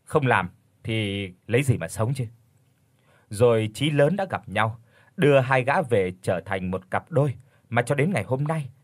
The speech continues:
đã quá điều luyện. Hai gã luôn tự hào với cái nghề nghiệp của mình, vì theo tầm nhìn của mấy gã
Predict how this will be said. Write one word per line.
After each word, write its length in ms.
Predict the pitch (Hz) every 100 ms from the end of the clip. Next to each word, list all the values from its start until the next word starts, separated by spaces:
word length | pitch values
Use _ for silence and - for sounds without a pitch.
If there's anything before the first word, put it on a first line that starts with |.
| _
đã 320 | 117 113 143 - -
quá 220 | 117 160
điều 160 | 170 107
luyện. 280 | 82 78 - _ _ _ _ _ _ _ _
Hai 180 | - 127
gã 240 | 123 131
luôn 320 | 165 143 127 120
tự 180 | 117
hào 260 | 87 95 87
với 260 | 82 120 151
cái 120 | 180
nghề 200 | 123 90
nghiệp 180 | 87 -
của 120 | 87
mình, 320 | 80 87 85 69 _ _
vì 220 | - 139 135
theo 180 | 170 165
tầm 220 | 123 107
nhìn 220 | 107 104 95
của 160 | -
mấy 200 | 85 107
gã 160 | 139